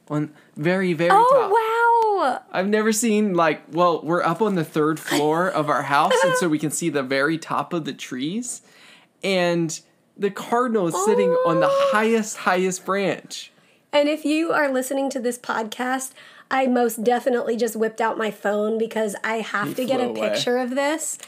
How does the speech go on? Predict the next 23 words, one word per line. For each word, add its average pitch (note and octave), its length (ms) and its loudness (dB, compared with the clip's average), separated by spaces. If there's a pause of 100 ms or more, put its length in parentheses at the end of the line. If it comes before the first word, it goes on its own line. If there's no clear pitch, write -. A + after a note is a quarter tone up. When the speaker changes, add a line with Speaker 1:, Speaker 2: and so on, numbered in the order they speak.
(120)
Speaker 1:
Oh, G2 400 -4
Speaker 2:
That's C4 280 2
Speaker 1:
man. G#4+ 100 4
Speaker 2:
incredible. G#3+ 760 -2 (340)
Speaker 1:
Okay. A#2+ 500 -2 (240)
Side E3 480 0
note F3 440 0
of E3 200 -2
the F3+ 80 -4
podcast, C#3+ 640 -2
there's C3+ 180 -4
a D3 60 -10
cardinal C#3 560 -2
on D#3 160 -2
the F3 80 -2
tree. C#3+ 400 -4
Celebrate D#3 560 -2
the F#3+ 80 -4
little D3 300 0
things C#3+ 500 -6
in D3+ 180 -2
life. D3 440 -2 (920)
But D3 680 0